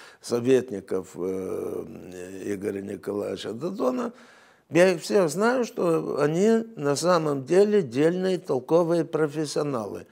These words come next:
И меня поразило, что как-то вот советники президента, э, все были из неординарных,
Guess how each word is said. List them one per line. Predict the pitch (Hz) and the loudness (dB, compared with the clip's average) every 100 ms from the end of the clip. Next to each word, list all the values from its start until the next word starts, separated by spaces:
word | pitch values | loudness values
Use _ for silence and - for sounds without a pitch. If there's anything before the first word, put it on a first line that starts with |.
| - - - - | -20 -20 -16 -6
И | |
меня | 135 175 196 208 | 0 2 4 4
поразило, | - 180 185 170 190 165 151 | 4 4 4 4 4 6 4
что | 131 147 | 4 -4
как-то | - 165 139 151 | 2 2 2 0
вот | 139 143 - | 2 0 2
советники | 151 147 160 147 139 120 127 123 120 113 - | 2 4 4 4 -2 -4 -2 0 -2 -4 -4
президента, | 131 123 147 147 214 240 220 92 90 - _ _ _ _ _ - | -2 -2 -4 0 2 4 2 -6 -6 -12 _ _ _ _ _ -8
э, | 110 120 113 110 | -4 -2 -2 -6
все | - 170 202 | 2 4 4
были | 196 202 202 185 | 4 6 6 4
из | 165 | 2
неординарных, | 180 180 160 170 165 156 139 135 165 | 2 2 2 0 2 2 2 0 -2